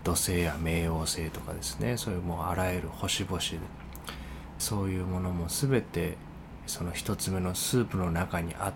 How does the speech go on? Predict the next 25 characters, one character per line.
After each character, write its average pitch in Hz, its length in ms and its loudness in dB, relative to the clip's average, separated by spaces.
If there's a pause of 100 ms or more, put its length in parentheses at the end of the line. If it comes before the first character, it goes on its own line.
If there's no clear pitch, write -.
(200)
て、 131 260 4 (640)
刻 - 360 0
々 - 160 -6
と 127 120 2
変 113 240 2
化 85 160 -2
し - 80 -6
て - 100 -4
い - 40 -2
っ - 40 -6
て - 180 -8
る 80 80 -6
わ 76 160 -8
け - 80 -4
で - 80 -6
す - 120 -6
ね。 110 240 -2
だ 107 100 -2
か 95 120 -4
ら、 87 60 0
も 90 180 -2
の 95 160 -2
す - 200 -2
ご 131 200 8
い 117 80 6